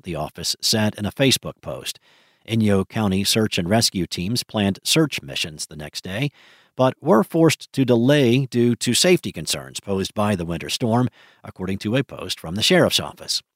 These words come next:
Then on March second, a cell phone ping identified by a California Highway Patrol team helped narrow the search area, and once weather allowed,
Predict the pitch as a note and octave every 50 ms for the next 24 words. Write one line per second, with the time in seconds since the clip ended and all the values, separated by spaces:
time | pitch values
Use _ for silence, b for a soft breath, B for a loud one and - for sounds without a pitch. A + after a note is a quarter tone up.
0 | _ _ _ - E2+ F2+ G2+ B2 A#2+ A2 A2 A#2 B2 B2 - - - C#3 C#3+ C#3
1 | - - - - _ b b b b b b - - - G3 G#3+ F#3 - - A2+
2 | G#2 G2 F2+ - - F#2+ G#2 B2 A2+ G2+ A2+ - F#3 G#3 A3 F#3 - D3+ - C3
3 | C3 C3+ - - A#2+ A#2 A#2 A#2 G#2 - A2 G#2+ G2+ - - F3+ G#3 G#3 E3+ -
4 | - C#3+ C3 A#2+ A2 F2+ A2+ A#2 A#2 G#2+ G#2 G2 - F#2 - - C3 C3 B2 A#2
5 | - G#2 F#2+ F#2+ G#2 F#2+ - A#2+ A#2+ - - - G#2+ A#2+ C#3+ D#3+ D#3 C#3 B2 A#2
6 | A2 G2+ - - B2 A#2+ A#2 - - D3 C3 - - - C#2 - - b b b
7 | b b b b b b b G#2+ G#2 G2+ G2 - - - A2 A2+ B2 A#2 - -
8 | - - G#2 A#2 B2 B2+ B2+ B2+ D3 E3+ D#3 A#2 G#2 G2+ G#2 G2